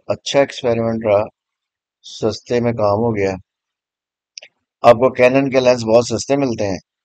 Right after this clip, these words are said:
आप अगर आप ये mount ले लें और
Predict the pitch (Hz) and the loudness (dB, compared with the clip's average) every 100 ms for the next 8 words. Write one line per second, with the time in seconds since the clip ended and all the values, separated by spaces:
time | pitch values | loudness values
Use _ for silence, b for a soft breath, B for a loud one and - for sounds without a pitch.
0 | _ _ 104 104 110 117 113 113 110 107 | _ _ -2 -2 -2 2 4 4 4 -2
1 | 104 98 107 120 117 104 107 98 _ _ | -2 0 0 -2 -2 -2 -4 -8 _ _
2 | _ _ _ _ _ - 95 98 90 87 | _ _ _ _ _ -6 -2 0 0 -2